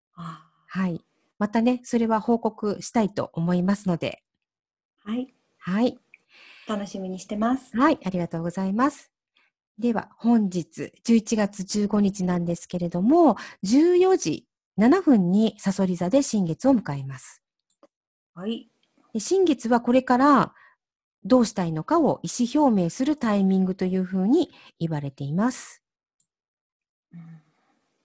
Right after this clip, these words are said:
Speaker 1: 蠍座っていうとね、ちょっとね、あの、怖いイメージがあるんですけども、
Speaker 2: うん。どんなふうに？
Speaker 1: サソリ、<laughs> うん、やっぱり毒を持ってるっていうのがすごい印象的。針と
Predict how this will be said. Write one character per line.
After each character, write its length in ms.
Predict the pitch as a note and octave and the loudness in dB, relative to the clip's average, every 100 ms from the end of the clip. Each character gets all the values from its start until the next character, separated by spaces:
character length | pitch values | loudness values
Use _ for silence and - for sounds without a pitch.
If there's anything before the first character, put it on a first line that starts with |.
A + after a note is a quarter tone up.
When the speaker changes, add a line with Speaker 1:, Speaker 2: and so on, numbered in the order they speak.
| _ _ _ _ _ | _ _ _ _ _
Speaker 1:
蠍 400 | A#3 C#4 F#4+ G4+ | -10 -6 -4 2
座 100 | G#4 | 2
っ 60 | G#4 | 0
て 120 | - A#3 | 0 4
い 80 | |
う 120 | A3 G#3 | 4 4
と 120 | G3 | 0
ね、 140 | G#3 | 2
ち 80 | B3+ | 2
ょ 20 | |
っ 100 | D4 | 0
と 140 | - F3+ | 0 0
ね、 260 | G#3+ G#3 _ _ | 0 -2 _ _
あ 240 | G3 F#3+ F#3+ | -2 0 2
の、 280 | F#3 F3 F3 | 0 -4 -2
怖 320 | - E4+ F#4 | 4 6 8
い 260 | D#4+ F3+ - _ _ _ _ - | 4 2 -8 _ _ _ _ 4
イ 120 | A3 | 8
メ 180 | A3+ G#3+ | 8 6
ー 40 | |
ジ 120 | F#3 | 2
が 320 | F3+ D#3 - _ _ _ _ _ _ _ | 0 0 -2 _ _ _ _ _ _ _
あ 100 | G#3+ | 4
る 120 | G#3+ | 4
ん 120 | G3 | 2
で 120 | F3+ F3+ | -2 -6
す 120 | - | -6
け 120 | E3+ | -8
ど 120 | F3 | 0
も、 400 | G3+ D#4 D4 G3 | 4 6 4 2
Speaker 2:
う 300 | C#4+ E4+ D4+ | 4 6 6
ん。 220 | G3+ C3 - _ _ _ _ _ | 4 -2 -10 _ _ _ _ _
ど 140 | F#3+ C#4 | 6 6
ん 60 | |
な 100 | A#3+ | 6
ふ 60 | F#3 | 4
う 20 | |
に？ 60 | F3 | 2
Speaker 1:
サ 60 | |
ソ 100 | D#3 | 2
リ、 260 | C4+ C#4 C4+ - _ - | 4 2 0 -6 _ -2
<laughs> 800 | A#3+ - _ _ _ _ _ - | -2 -2 _ _ _ _ _ -8
う 40 | F3+ | -6
ん、 40 | E3+ | -6
や 140 | F#3 | -4
っ 20 | |
ぱ 120 | - | 0
り 200 | A3 G3+ _ _ - | 0 0 _ _ 2
毒 360 | C4 - G#4 G4+ | 2 6 8 10
を 20 | |
持 140 | B3 | 10
っ 100 | A3+ | 8
て 100 | - | 2
る 100 | G3+ | 0
っ 20 | |
て 160 | - G3+ | 0 0
い 40 | |
う 40 | F#3 | 0
の 80 | F3 | 0
が 80 | |
す 100 | F3+ | -2
ご 80 | G3+ | -2
い 60 | - | 0
印 160 | G3 | -2
象 120 | G3 F#3 | -2 -6
的。 160 | - | -6
針 380 | E3+ C#4 C4+ A3 | -2 2 4 2
と 460 | - D#3 D3+ G#3+ | -2 -2 0 -2